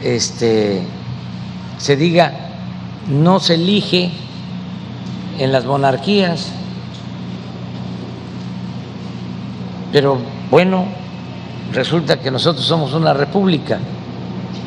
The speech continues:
democrática, no una monarquía.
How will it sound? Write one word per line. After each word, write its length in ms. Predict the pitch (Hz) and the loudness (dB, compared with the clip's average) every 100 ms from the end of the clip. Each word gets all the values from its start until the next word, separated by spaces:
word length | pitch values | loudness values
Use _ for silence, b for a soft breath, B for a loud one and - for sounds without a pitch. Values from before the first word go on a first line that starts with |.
| - | -4
democrática, 760 | 113 127 113 175 185 - - - - - - - - - - - - - - - - - - | 0 0 6 6 6 2 -6 -8 -8 -10 -10 -12 -10 -10 -10 -10 -10 -10 -8 -8 -8 -8 -2
no 140 | 120 151 | 4 6
una 200 | 160 156 | 6 6
monarquía. 640 | 151 147 139 - 175 - | 6 6 4 4 2 2